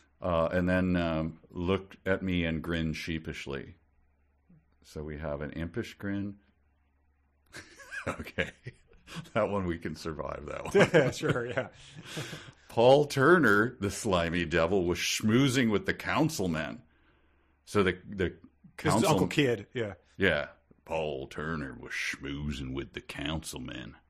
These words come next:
Speaker 1: He talks ten words a second with gusts to fifty.
Speaker 2: <laughs>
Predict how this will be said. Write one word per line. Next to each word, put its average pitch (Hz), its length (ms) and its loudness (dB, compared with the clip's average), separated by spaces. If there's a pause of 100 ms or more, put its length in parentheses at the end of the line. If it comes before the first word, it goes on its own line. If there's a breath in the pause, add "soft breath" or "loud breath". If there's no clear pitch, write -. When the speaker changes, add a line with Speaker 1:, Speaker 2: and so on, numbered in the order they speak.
(160)
Speaker 1:
He 90 140 -6
talks 76 460 -6
ten 78 420 -4
words 80 360 -2
a 67 80 -12
second - 720 -10
with 64 320 -12
gusts 71 480 -6
to - 120 -14 (180)
fifty. - 560 -8 (280 soft breath)
Speaker 2:
<laughs> - 520 -10